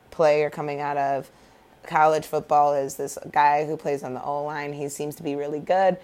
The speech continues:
And I seem to understand that. I mean,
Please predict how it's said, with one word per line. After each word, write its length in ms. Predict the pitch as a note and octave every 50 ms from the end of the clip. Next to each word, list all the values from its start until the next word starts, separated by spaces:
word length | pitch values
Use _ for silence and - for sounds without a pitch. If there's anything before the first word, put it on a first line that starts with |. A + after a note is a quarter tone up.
| - - _ _ -
And 160 | F3+ F3+ F3+
I 120 | F#3 F#3 F#3
seem 340 | F#3 - A#3 A3 A3 A3
to 80 | G3+ A3+
understand 680 | G3 G3 G3+ G3 G3 F#3 F#3 - G3 F#3 F3+ F#3 F#3 F3+
that. 240 | F3+ F3+ F3+ E3+ - -
I 120 | E3+ F3
mean, 260 | F3 F3 F3+ F3 E3